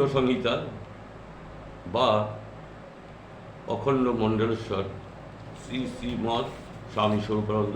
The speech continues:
পরমহংসদেবের উপদেশ বাণী ষষ্ঠ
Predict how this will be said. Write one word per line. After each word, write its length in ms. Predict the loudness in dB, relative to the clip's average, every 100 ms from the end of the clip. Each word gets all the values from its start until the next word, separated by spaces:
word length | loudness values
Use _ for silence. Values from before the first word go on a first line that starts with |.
| 0
পরমহংসদেবের 720 | 2 2 0 -2 -2 -2 -2 -4 -6
উপদেশ 360 | -4 -4 -2 -2
বাণী 220 | -4 -6 -8 -12 -14 -14 -14 -14 -14 -14 -14 -14 -14 -14 -14 -14 -14 -14 -14 -14 -14 -14 -16 -14 -14 -14 -14 -14 -14 -16 -16 -16 -14 -14 -14 -14 -14 -14 -14 -12 -12 -4
ষষ্ঠ 400 | 0 0 -2